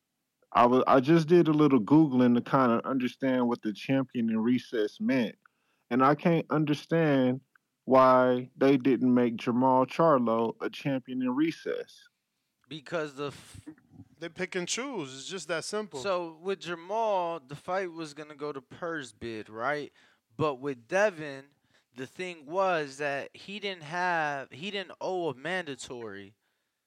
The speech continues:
Speaker 2: So because of that, the guy that did wanna fight for the title, they let him do that since Devin moved up.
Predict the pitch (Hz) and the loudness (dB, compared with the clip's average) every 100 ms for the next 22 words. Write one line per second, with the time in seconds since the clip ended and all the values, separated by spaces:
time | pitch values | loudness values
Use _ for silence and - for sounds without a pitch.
0 | _ _ _ - 170 156 143 143 - 240 | _ _ _ -6 -6 -6 -8 -6 0 0
1 | 208 170 127 123 123 - _ - 127 143 | 0 -6 -4 -4 -4 -8 _ -16 -6 -2
2 | 160 143 123 110 190 254 180 160 147 - | 0 -2 -8 -6 -6 -6 -6 -8 -8 -8
3 | 143 127 139 131 - 139 127 123 127 127 | -8 -8 -14 -14 -8 -6 -6 -10 -10 -10
4 | 117 135 127 147 175 160 180 156 139 151 | -8 -6 -8 -10 -14 -10 -6 -4 -4 -6
5 | - 127 107 113 131 135 143 147 151 127 | -14 -20 -12 -8 -6 -8 -16 -18 -10 -6
6 | 123 | -6